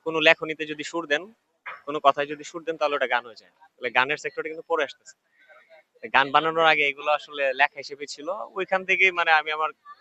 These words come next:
আশেপাশের শুভাকাঙ্ক্ষী বা যারা খুবই ক্লোজ আছেন তাদের উৎসাহে আর কি যে চেষ্টা করলাম।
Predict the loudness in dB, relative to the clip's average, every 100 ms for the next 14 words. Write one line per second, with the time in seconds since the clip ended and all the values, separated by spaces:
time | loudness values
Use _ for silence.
0 | -2 0 2 2 2 0 -2 _ -20 -18
1 | -18 _ _ -6 -2 0 2 0 0 4
2 | 6 6 4 _ _ _ 2 2 0 -8
3 | -2 0 0 -2 -6 -10 _ _ _ _
4 | 6 8 8 4 2 -2 4 6 6 2
5 | -6 -8 -10 -6 -4 -6 _ _ _ _
6 | _ -2 0 0 -2 -4 -8